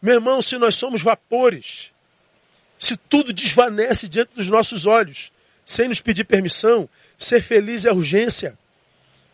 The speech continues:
E, por isso, você não deve entrar em discussões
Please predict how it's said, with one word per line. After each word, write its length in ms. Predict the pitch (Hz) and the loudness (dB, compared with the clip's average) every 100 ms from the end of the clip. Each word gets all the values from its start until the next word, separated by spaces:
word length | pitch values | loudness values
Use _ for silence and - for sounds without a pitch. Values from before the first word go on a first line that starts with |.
| _ - | _ -2
E, 280 | 220 233 - - | 0 0 -2 -2
por 180 | 226 | 2
isso, 320 | 247 262 - - _ | 4 2 0 -6 _
você 300 | 175 208 240 | 0 0 2
não 140 | 233 208 | 2 2
deve 280 | 208 202 208 | 2 2 0
entrar 380 | 185 196 214 | -2 0 0
em 40 | 196 | -2
discussões 680 | - 190 - 196 202 - | -8 -6 -4 2 2 0